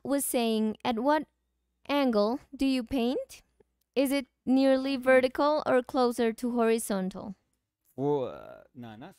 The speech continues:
Speaker 2: forty-five. Is it forty-five?
Speaker 1: Kind of. No, I think
Speaker 2: You,
Speaker 1: it's
Speaker 2: you probably,
Speaker 1: forty-five, yeah.
Speaker 2: yeah, so forty-five. The table, it's a drawing table, so it's at forty-five. Well, yeah, I could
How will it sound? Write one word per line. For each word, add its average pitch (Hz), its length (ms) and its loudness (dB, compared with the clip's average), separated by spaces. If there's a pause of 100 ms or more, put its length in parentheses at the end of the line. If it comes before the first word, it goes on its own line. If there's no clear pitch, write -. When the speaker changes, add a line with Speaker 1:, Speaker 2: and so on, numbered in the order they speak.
Speaker 2:
forty-five. 92 480 -20
Is 175 160 -14
it 302 140 -12
forty-five? 233 340 -16
Speaker 1:
Kind 403 140 -12
of. 208 60 -16 (240)
No, 330 120 -16
I 320 140 -10
think 330 160 -16
Speaker 2:
You, 147 60 -16
Speaker 1:
it's 160 80 -16
Speaker 2:
you 220 80 -10
probably, 123 400 -2
Speaker 1:
forty-five, 95 240 -18 (100)
yeah. 117 100 -14
Speaker 2:
yeah, 135 280 -6
so 131 200 -12
forty-five. 113 560 -10
The 110 80 -20
table, 160 420 -6
it's 135 140 -12
a 135 40 -10
drawing 165 340 -6
table, 98 340 -10
so - 160 -12
it's 98 160 -14
at - 80 -18 (140)
forty-five. 104 520 -10 (680)
Well, 139 240 0
yeah, 131 180 -8
I 135 100 -8
could 135 200 -10